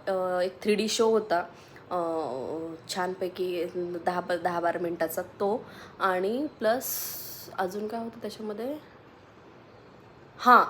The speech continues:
अ, वॅक्स म्युझियम. तर वॅक्स म्युझियमचं तुम्ही बघितलं असेल, वेगवेगळ्या ॲक्टरचे, फॉरेनचे ॲक्टर्स, आपले इंडियन ॲक्टरचे वगैरे सगळे असे, अ, स्टॅच्यूज बनवले होते, वॅक्स स्टॅच्यूज. तर ह्या तिघांमिळून काहीतरी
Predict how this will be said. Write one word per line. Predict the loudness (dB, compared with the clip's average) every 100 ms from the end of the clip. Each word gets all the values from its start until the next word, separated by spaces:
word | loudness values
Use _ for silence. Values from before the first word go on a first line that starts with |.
| 2
अ, | 2 8
वॅक्स | 10 10 8
म्युझियम. | 4 4 4 0 0 -10 -18 -20 -4 4
तर | 8
वॅक्स | 10 8 6
म्युझियमचं | 0 2 4 4 2
तुम्ही | 2 2 2
बघितलं | 2 2 2
असेल, | 2 0 -2 2
वेगवेगळ्या | 4 6 6
ॲक्टरचे, | 4 0 -2 -2 -2 0 0
फॉरेनचे | 2 2 2 0 -2
ॲक्टर्स, | -6 -4 -2 -2
आपले | -4 -4
इंडियन | -2 -4
ॲक्टरचे | -6 -8 -8 -8
वगैरे | -8 -8 -8
सगळे | -6 -2 -2
असे, | -2 -4 -6 -12 -16 -4
अ, | -2 -2
स्टॅच्यूज | 6 6 6 0
बनवले | 2 2 2 -2
होते, | -2
वॅक्स | -2 -2 0
स्टॅच्यूज. | 0 2 0 -2 -4 -14 -20 -20 0 6
तर | 8 6
ह्या | 2
तिघांमिळून | 4 8 8 8 6
काहीतरी | 6 4